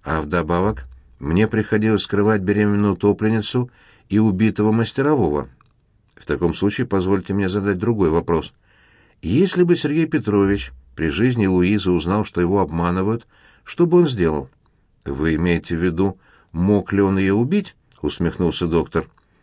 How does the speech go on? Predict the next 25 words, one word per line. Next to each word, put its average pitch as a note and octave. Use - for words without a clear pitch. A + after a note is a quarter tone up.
"Пожалуй, E2
глупости G2
на F#2
это E2
у E2+
него G#2
бы C#3+
хватило". D3
"А G2
у G2
Надежды G2
Кочубей?" E2+
"Надежда F#2
Илларионовна — G2
несчастная C3
женщина", C3+
покачал E2+
головой F2
Серапион E2+
Афанасьевич. E2+
"Нет, D2+
она F2
никого F#2
не F2+
убивала". E2